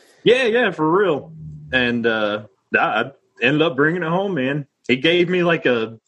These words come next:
shovel head back wheel, like, off an old, I, I don't know if it was off a lowrider or what, but it didn't even fit. He was just like, "Yeah,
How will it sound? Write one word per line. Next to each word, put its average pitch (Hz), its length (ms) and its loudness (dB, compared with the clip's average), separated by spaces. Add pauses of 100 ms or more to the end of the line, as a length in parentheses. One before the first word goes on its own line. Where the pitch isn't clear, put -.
(120)
shovel 156 460 2
head 156 260 0
back 147 300 -2
wheel, 143 420 2
like, 110 220 -2
off 127 200 -2
an 135 120 -2
old, 123 260 -4 (640)
I, 107 240 -4 (840)
I - 60 -20
don't 120 180 -2
know 123 140 2
if 117 60 -2
it 120 40 -2
was 113 160 -2
off 120 180 0
a 95 40 -6
lowrider 123 540 0
or 95 160 -2
what, 101 420 -2
but 107 140 -2
it 107 160 -4
didn't 101 480 -4 (320)
even 92 260 -8
fit. 95 440 -4
He 110 140 -4
was 104 160 -8
just - 220 -10
like, 87 300 -6 (680)
"Yeah, 190 280 0